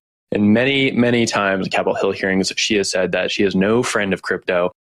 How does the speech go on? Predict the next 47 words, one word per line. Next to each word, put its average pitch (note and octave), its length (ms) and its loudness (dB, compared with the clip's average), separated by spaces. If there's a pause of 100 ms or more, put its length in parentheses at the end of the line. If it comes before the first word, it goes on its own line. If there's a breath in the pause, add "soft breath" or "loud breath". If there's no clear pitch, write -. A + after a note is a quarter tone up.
(140)
seeing G#2 200 -2
as F#2 160 0
sort A#2+ 220 0
of B2 80 0
like G2+ 220 0
an F#2+ 100 -2
enemy A2+ 300 2
to - 80 -12
the F#2+ 100 -2
U F2+ 140 2
S F2 100 -4
dollar, F#2 400 0 (300)
as - 100 -4
well B2+ 220 0
as A#2+ 320 0
just B2+ 180 -2
a A2 80 -2
lot G2+ 180 0
of G#2 80 -4
people G#2+ 420 0
trying G#2 280 -2
to G#2+ 120 0
scam G2+ 680 -2
money F#2+ 500 0 (180)
out F#2+ 180 -2
of F2+ 100 -4
ordinary F#2 520 0
Americans' F2 440 -4
pockets. - 480 -6 (420 loud breath)
Zach, B2+ 280 -2
can C#3+ 80 -4
I - 20 -6
throw D#3 140 0
the D3 80 2
story C#3 320 2
off B2+ 260 -2
to B2+ 140 -2
you A#2+ 240 4
to A#2 160 -2
start A2 340 -2
the G#2+ 80 -2
day? G#2 500 2 (140)
Again, A#2+ 400 -2
this A#2+ 160 2
is A#2 60 0
not A2+ 260 2
uncommon, A2+ 720 0